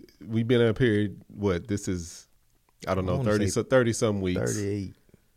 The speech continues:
Speaker 2: Is it
Speaker 1: Is it thir-,
Speaker 2: thirty-eight?
Speaker 1: nah,
Speaker 2: It
Speaker 1: it ain't
Speaker 2: might be
Speaker 1: thirty-eight.
Speaker 2: thirty-eight.
Speaker 1: Let me see, thirty-four, thirty-four, five. I don't know, but we skipped last week.
Speaker 2: Yep.
Speaker 1: Uh, holidays, traveling,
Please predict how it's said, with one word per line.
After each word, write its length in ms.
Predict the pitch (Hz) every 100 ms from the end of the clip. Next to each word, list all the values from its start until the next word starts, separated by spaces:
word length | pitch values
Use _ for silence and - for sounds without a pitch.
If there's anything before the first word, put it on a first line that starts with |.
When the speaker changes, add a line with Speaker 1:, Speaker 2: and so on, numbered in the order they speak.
| _ _ -
Speaker 2:
Is 140 | 113 110
it 40 |
Speaker 1:
Is 80 | 110
it 40 |
thir-, 100 | 127
Speaker 2:
thirty-eight? 200 | 67 67
Speaker 1:
nah, 160 | 80 80
Speaker 2:
It 40 |
Speaker 1:
it 60 | 82
ain't 40 |
Speaker 2:
might 80 | 85
be 60 | 82
Speaker 1:
thirty-eight. 300 | 87 85 80
Speaker 2:
thirty-eight. 280 | 78 78 - 92
Speaker 1:
Let 100 | 90
me 100 | 87
see, 220 | 90 80
thirty-four, 920 | - 90 87 85 - 92 92 90 87 -
thirty-four, 500 | 95 92 87 92 90
five. 300 | 90 87 90
I 120 | 104
don't 160 | 107 90
know, 240 | 90 78
but 200 | 78 92
we 220 | 90 110 117
skipped 340 | - 147 147
last 320 | 139 120 101
week. 300 | 95 95 98 _ _ -
Speaker 2:
Yep. 220 | 98 107
Speaker 1:
Uh, 200 | 101 95
holidays, 920 | 95 104 98 98 98 95 92 95 - - -
traveling, 880 | - 110 101 95 98 98 95 92